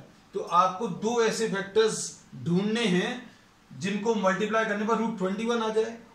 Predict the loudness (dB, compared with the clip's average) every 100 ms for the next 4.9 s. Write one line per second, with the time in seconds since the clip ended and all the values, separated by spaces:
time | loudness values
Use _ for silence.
0 | _ -2 0 0 -4 -4 0 2 2 0
1 | -2 0 0 0 0 -4 -4 -4 -4 -4
2 | -4 -6 -8 -12 _ _ -8 -4 -4 -2
3 | -2 -2 -2 -4 -4 -4 -4 -2 -4 -4
4 | -8 -8 -6 -4 -4 -4 -6 -8